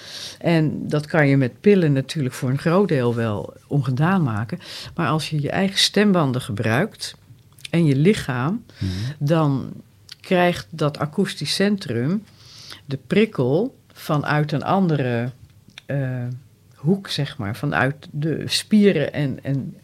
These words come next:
Speaker 1: de gewone normale hoek. Dus als je dan je stem gebruikt, dan wordt de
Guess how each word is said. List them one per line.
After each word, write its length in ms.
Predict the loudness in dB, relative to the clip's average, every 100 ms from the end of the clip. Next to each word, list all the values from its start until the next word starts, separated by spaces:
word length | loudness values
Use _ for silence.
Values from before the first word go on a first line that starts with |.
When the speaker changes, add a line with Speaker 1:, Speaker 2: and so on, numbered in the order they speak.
| -20 -20 -16
Speaker 1:
de 100 | -8
gewone 500 | -4 2 4 6 4
normale 500 | 6 6 4 4 4
hoek. 240 | 2 0 -6 -18 -6
Dus 200 | -4 0
als 280 | 2 2 2
je 80 | 0
dan 160 | 0
je 80 | 0
stem 360 | -2 0 2 2
gebruikt, 640 | -2 -4 -2 -4 -6 -20 -20 _ _ -20 -20 -18 -18 -12
dan 520 | -2 2 4 4 2 -2 _ -8
wordt 520 | -2 0 0 0 -2
de 400 | 0 2 0 -2